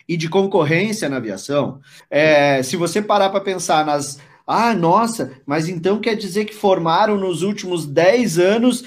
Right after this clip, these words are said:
X mil pessoas e abre só X tantas vagas por ano?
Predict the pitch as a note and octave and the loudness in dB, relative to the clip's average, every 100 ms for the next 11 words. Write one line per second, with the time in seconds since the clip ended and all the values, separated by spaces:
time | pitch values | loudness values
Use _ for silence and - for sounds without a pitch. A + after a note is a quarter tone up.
0 | - - - - C4+ F4 B3 A3+ A#3+ C#4 | -18 -8 -2 2 4 6 4 2 4 4
1 | C#4 G#3+ - F#3 F#3+ D#3 G#2+ - - - | 4 0 2 4 4 4 0 -8 -18 -8
2 | D3+ F3+ A3+ G3+ G3+ - A3 A#3 - A#3 | 2 4 4 2 -4 -2 -2 -2 -4 -4
3 | A#3 - - G3+ G#3+ G#3 E3+ E3+ E3+ D#3+ | -4 -8 -4 -2 -2 -2 -2 0 0 0
4 | D#3 C#3+ C#3+ G3+ C#4 B3 D3+ | -6 -6 -2 2 2 0 -6